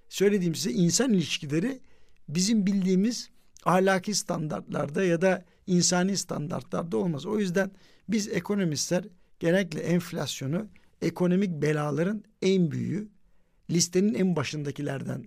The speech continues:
sayarız. Yani bizim için mesela faizin yüksekliği ya da döviz kurlarının iniş çıkışı, dalgalanması veya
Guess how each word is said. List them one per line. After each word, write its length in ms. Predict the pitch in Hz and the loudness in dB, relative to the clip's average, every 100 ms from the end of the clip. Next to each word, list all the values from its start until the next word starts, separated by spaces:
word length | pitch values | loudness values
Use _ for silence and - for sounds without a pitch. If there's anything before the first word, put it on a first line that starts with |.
| - - | -16 -14
sayarız. 640 | - 117 - - - - _ _ _ - | -12 -10 -14 -18 -20 -20 _ _ _ -6
Yani 260 | 160 165 160 | -2 -2 -2
bizim 240 | 156 170 | -2 -2
için 240 | 156 170 | -4 -6
mesela 380 | 180 180 180 185 | -6 -6 -6 -6
faizin 540 | - 156 185 196 156 160 | -6 -2 -2 -2 -4 -6
yüksekliği 640 | 160 - 165 180 - 160 | -6 -6 -8 -8 -4 -2
ya 140 | 156 156 | -2 -2
da 160 | 156 | -2
döviz 280 | 160 170 170 | 0 0 -2
kurlarının 500 | - 160 160 165 160 - - | -6 -4 -2 -2 -4 -10 0
iniş 340 | 175 175 170 | 4 4 2
çıkışı, 460 | 165 160 156 151 160 | -6 -6 -6 -4 -2
dalgalanması 920 | 160 156 160 160 156 156 - 170 160 - - | -2 0 0 -2 -2 -2 0 -2 -2 -10 0
veya 360 | 175 180 170 | 4 4 4